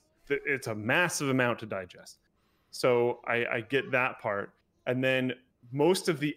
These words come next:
other side of the argument that I've been seeing has been entirely embracing Apple's messaging of security and, and just, like, ease, ease of use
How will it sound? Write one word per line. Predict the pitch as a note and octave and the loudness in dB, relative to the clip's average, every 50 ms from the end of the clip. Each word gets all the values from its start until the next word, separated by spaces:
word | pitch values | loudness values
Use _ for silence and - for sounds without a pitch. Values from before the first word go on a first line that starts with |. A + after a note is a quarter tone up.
| - - | -4 -2
other | D#3+ F3+ F#3+ G#3+ G#3+ | 0 0 2 2 0
side | G#3 - G3+ E3 D#3+ | 0 0 0 0 0
of | D3+ C#3 | 0 0
the | C#3 C#3 | 0 -2
argument | C3+ C3+ C3 B2+ A#2 | -2 -2 -2 -4 -4
that | C3+ B2 | -2 -2
I've | B2 A#2 | -2 -4
been | A2 A#2 | -6 -10
seeing | A2 - B2+ A#2+ B2 B2 B2 | -12 -10 -8 -6 -6 -6 -6
has | - A#2+ A#2+ A2+ | -4 -6 -6 -6
been | - - B2 A2+ A2 - _ _ _ _ - | -6 -6 -6 -6 -8 -12 _ _ _ _ -4
entirely | A#2 G#2+ G#2 G2+ - - - B2 B2+ C#3 D#3 E3 E3 D3+ D3 D3 | -4 -4 -4 -6 -6 -4 0 0 2 4 4 6 6 4 4 2
embracing | C#3+ C#3 C#3 B2+ B2+ B2+ C3 C3 - D3 C3 B2+ | 2 0 0 0 0 0 0 -2 -2 -4 -2 -2
Apple's | A2+ B2 C#3 C#3+ - C#3 A#2 G#2 | 0 -2 -2 -2 -2 -4 -4 -4
messaging | - A#2 G#2+ G#2 - - G#2+ A2 A2 G#2+ A2+ B2 - _ _ _ _ _ _ _ _ - | -6 -8 -8 -8 -10 -12 -10 -8 -8 -8 -8 -10 -12 _ _ _ _ _ _ _ _ -6
of | A2 G#2+ G#2 G#2 G2+ F#2+ - - - | -4 -2 -2 -4 -4 -6 -10 -18 -14
security | - - - - A#2 - - - - D#3 D#3 D#3 D#3 D3+ D3+ D#3 D3+ D3+ D#3 D3+ _ _ _ _ _ _ _ _ _ _ _ - | -10 -6 -6 -6 -6 -8 -6 0 2 4 4 4 4 2 0 0 -2 -2 -4 -6 _ _ _ _ _ _ _ _ _ _ _ -4
and, | B2 A#2 A2+ A2+ A2 A2 A2 A2 A2 - - | -2 0 0 0 0 -2 -2 -4 -6 -8 -6
and | C3+ B2+ A#2 A2+ A2+ - C3 B2 | -4 -2 -2 -2 -4 -6 -8 -8
just, | - B2+ A2 - - - | -6 -6 -6 -6 -4 -2
like, | B2+ A2+ G#2+ G#2+ - G2+ C3+ - - | 0 0 -2 -2 -6 -12 -14 -14 -14
ease, | - D#3 F3 F3+ F3 E3+ - | -8 -2 0 0 0 0 0
ease | F3 F#3 G3+ F#3+ G3 | 0 0 2 2 2
of | G3+ D#3 | 0 2
use | C#3+ E3 F3 F#3 - - - | 2 2 2 2 0 -2 -4